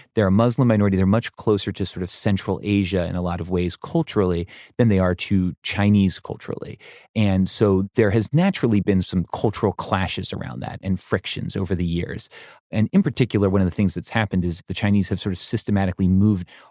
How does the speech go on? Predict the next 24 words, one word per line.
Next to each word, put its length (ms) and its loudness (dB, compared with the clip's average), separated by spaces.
a 60 2
large 520 2
number 220 2
of 180 -2
Han 200 2
Chinese 340 2
into 300 2
this 240 -4
region, 400 -2
trying 260 0
to 180 2
sort 200 -2
of 140 -6
turn 580 2
what 180 2
is 140 2
a 100 2
Muslim 400 2
minority 440 4
into 160 0
something 280 0
that's 180 -2
closer 340 0
to 340 0